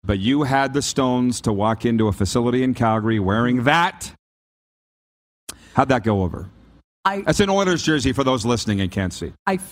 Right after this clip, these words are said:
Speaker 2: I obviously had several comments, as, as I was expecting, but if we wouldn't have won in five games, I wouldn't,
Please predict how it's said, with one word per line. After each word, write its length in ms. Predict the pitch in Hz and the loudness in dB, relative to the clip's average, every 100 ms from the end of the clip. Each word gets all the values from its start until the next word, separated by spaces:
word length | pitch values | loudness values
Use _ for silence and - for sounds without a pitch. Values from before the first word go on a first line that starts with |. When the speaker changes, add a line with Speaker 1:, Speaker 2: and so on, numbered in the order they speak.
| - | -6
Speaker 2:
I 540 | 180 175 175 170 160 160 175 | -2 -2 -2 -2 -4 -4 -2
obviously 420 | 165 165 - 135 | -2 -2 -6 -6
had 220 | 139 139 | -6 -6
several 280 | 151 131 131 | -6 -6 -8
comments, 680 | - 131 123 135 147 - - _ - | -4 -4 -4 -6 -6 -8 -10 _ -4
as, 240 | 165 156 - - | -4 -4 -10 -6
as 200 | 208 196 | -4 -2
I 60 | 185 | -2
was 140 | 156 | -4
expecting, 540 | 151 - 214 143 127 | -6 -4 -4 -4 -6
but 360 | 117 175 160 147 | -4 -2 -2 -2
if 100 | 165 | -4
we 60 | 180 | 0
wouldn't 200 | 190 175 | 0 0
have 60 | |
won 120 | 156 170 | 0 -2
in 120 | 143 | -2
five 280 | 147 143 117 | -2 -2 0
games, 500 | 180 180 139 143 - | -2 0 -2 -4 -2
I 140 | 147 | -2
wouldn't, 380 | 143 147 139 | -2 -4 -6